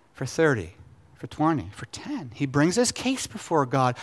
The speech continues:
face to face as a defense attorney would do to a judge. This is the scene that we're seeing here.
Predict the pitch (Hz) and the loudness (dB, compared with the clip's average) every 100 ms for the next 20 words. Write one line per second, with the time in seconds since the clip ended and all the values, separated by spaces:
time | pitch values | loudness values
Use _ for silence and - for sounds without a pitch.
0 | - - 196 220 - - - 147 135 - | -10 4 4 4 0 -2 4 4 4 4
1 | 165 160 139 160 - 220 - 208 - 156 | 4 4 2 2 4 2 2 0 2 4
2 | 139 139 139 139 123 117 - 175 185 - | 6 6 4 0 0 0 0 -2 -2 -2
3 | 262 254 - - - - - 185 240 277 | -2 -4 -6 -6 -8 -10 6 8 8 6
4 | 247 294 - - 190 156 160 180 208 226 | 4 4 4 4 6 8 8 6 4 2
5 | - - 269 285 269 214 147 - 98 - | 2 2 4 6 4 2 -4 -8 -12 -12